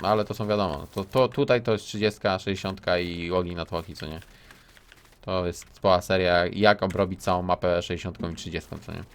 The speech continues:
To jest coś pięknego. I dlatego zawsze lubiłem mikromapy, bo tak się, e, mega,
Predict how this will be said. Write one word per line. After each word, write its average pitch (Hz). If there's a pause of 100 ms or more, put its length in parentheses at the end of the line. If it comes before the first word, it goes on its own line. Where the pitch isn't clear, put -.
(760)
To 98
jest - (580)
coś 104
pięknego. 92
I -
dlatego 139
zawsze 139
lubiłem 123
mikromapy, 98
bo 92
tak -
się, 90 (480)
e, 92
mega, 98